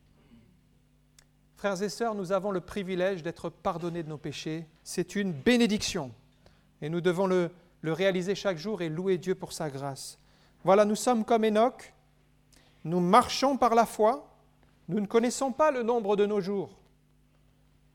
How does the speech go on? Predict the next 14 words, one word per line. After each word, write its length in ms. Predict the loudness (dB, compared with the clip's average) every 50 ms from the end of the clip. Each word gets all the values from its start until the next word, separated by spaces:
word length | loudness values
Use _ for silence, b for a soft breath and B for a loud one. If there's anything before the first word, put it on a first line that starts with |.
| _ _ _ _ _ _ _ _
Peut-être 640 | -14 -10 -4 -2 -2 -2 -2 -4 -12 _ -20 -20 -20 -20
certains 440 | -16 -14 -14 -14 -8 -6 -6 -6 -6
quatre-vingts 540 | -6 -8 -10 -6 -6 -6 -4 -4 -4 -4 -6
ans, 140 | -6 -6
quatre-vingt-dix, 800 | -6 -8 -10 -8 -8 -8 -8 -8 -8 -8 -8 -10 -10 -10 -14 -18 b b b -2
d'autres 420 | 4 6 6 6 4 0 -8 -14
seront 340 | -10 -4 -2 -2 -2 -2 -4
pris 200 | -6 -6 -8 -8
plus 200 | -8 -8 -12 -12
tôt. 360 | -10 -8 -8 -8 -8 -8 -12 -18 _ _ _ _ _ _ _ _ _ _ _ _ _ _ _ b b b b b b b b b _ _ -6
Nous 100 | -6 -6
ne 60 | -6
savons 320 | -4 -6 -6 -6 -6 -8
pas. 340 | -8 -10 -10 -12 -12 -14 -18